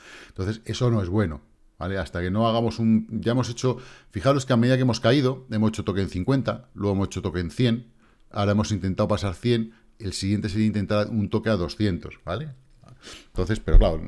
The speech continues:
ahora mismo doscientos, si está en cuarenta y uno seiscientos, no quiere decir que vayamos a hacer un toque en cuarenta y uno seiscientos, sino que ya veremos cuando reposemos si podemos ir a por él. Eh, una vez hecho esto, sí podemos empezar a ver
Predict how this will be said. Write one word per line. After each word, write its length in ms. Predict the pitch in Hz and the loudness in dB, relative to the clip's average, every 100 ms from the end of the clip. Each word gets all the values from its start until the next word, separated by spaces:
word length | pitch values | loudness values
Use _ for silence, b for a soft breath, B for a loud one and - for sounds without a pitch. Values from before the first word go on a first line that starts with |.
| 82 | -10
ahora 180 | 78 95 | -6 -4
mismo 240 | 98 98 98 | -2 0 0
doscientos, 360 | 95 107 80 | 0 -2 -4
si 60 | - | -8
está 200 | - 92 | -6 -6
en 100 | 78 | -6
cuarenta 360 | 80 80 78 | -8 -8 -8
y 80 | 87 | -4
uno 920 | 101 104 104 101 101 101 101 101 98 - B B | -2 0 0 0 -2 -2 0 0 -2 -6 B B
seiscientos, 460 | - 92 110 98 95 | -6 2 2 2 0
no 60 | |
quiere 120 | 90 | 0
decir 140 | 90 101 | 0 0
que 80 | 90 | 0
vayamos 240 | 95 92 | 0 -2
a 20 | |
hacer 140 | 73 95 | 0 0
un 140 | 85 | 0
toque 180 | 101 90 | -2 -2
en 60 | |
cuarenta 260 | 87 85 78 | 0 0 -2
y 20 | |
uno 120 | 78 | -6
seiscientos, 380 | 71 71 98 80 | -6 -4 -2 -2
sino 160 | 80 76 | -6 -6
que 180 | 82 73 B B B | -6 -8 B B B
ya 160 | 82 98 | -2 2
veremos 300 | 98 92 - | 4 2 0
cuando 360 | - 87 82 | 0 0 0
reposemos 540 | 85 76 85 98 104 113 _ | -2 -2 0 2 0 -2 _
si 300 | - 101 110 | -8 -2 -2
podemos 500 | - - 82 90 - | -4 -6 -4 -2 -2
ir 80 | 87 | -4
a 100 | 73 | -4
por 180 | 82 | -4
él. 120 | 85 76 B B B B | -6 -8 B B B B
Eh, 260 | 92 92 95 | -4 -2 0
una 160 | 120 113 | 2 4
vez 120 | 113 | 4
hecho 200 | 117 120 | 2 4
esto, 300 | 117 - 120 | 2 2 -4
sí 260 | - - 131 | -2 -2 0
podemos 400 | 117 110 110 110 | 2 4 4 2
empezar 380 | 113 107 113 107 | -2 -2 -2 0
a 60 | |
ver 240 | 110 107 | 2 0